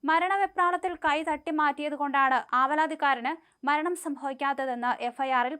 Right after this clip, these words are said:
പറയുന്നു. അതായത് വധശ്രമത്തിനാണ് കേസെടുത്തത്.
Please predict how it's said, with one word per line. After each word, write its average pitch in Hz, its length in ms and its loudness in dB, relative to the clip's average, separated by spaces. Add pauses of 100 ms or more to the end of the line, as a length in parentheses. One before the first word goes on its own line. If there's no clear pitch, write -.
പറയുന്നു. 196 380 -2 (380)
അതായത് 262 400 0 (100)
വധശ്രമത്തിനാണ് 302 960 -2
കേസെടുത്തത്. 220 580 -6